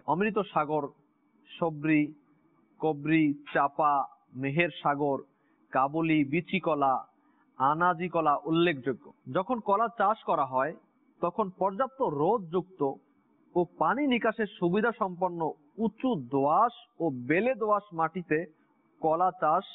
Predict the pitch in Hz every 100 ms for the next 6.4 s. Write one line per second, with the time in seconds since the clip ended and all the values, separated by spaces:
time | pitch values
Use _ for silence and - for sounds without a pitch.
0 | - _ _ 143 135 135 110 95 _ _
1 | _ _ _ _ _ _ _ _ _ _
2 | _ _ _ _ - 180 269 214 147 196
3 | 311 285 175 156 151 160 147 190 240 196
4 | - 139 139 175 170 113 _ _ _ _
5 | - 151 156 165 156 156 151 - 143 127
6 | 120 110 110 -